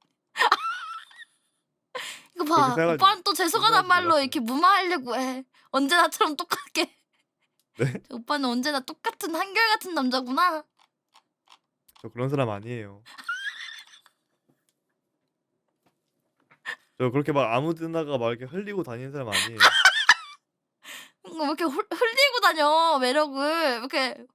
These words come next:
Speaker 1: 홀리고 꼬시고 다니냐고.
Speaker 2: <laughs>
Speaker 1: 자-, 존재 자체가 플러팅이는 이 미친 남자야.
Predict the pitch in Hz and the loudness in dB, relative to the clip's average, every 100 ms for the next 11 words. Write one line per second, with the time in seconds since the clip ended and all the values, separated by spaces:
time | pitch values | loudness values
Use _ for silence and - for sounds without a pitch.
0 | _ _ - 440 427 494 370 320 403 466 | _ _ -2 -2 0 -2 -2 -4 -4 -2
1 | 480 440 381 294 247 226 240 240 214 202 | 0 0 0 -2 -2 -4 -8 -8 -8 -2
2 | - 294 311 _ - _ 339 440 523 403 | 2 2 0 _ -20 _ -4 0 0 0
3 | 453 440 339 - 453 523 - 440 339 294 | 0 -2 -2 -4 -2 -2 -4 -6 -4 -2
4 | 269 240 - - 453 466 370 302 262 277 | -4 -4 -8 -4 0 0 2 2 4 4
5 | 339 339 247 131 | 4 2 0 -4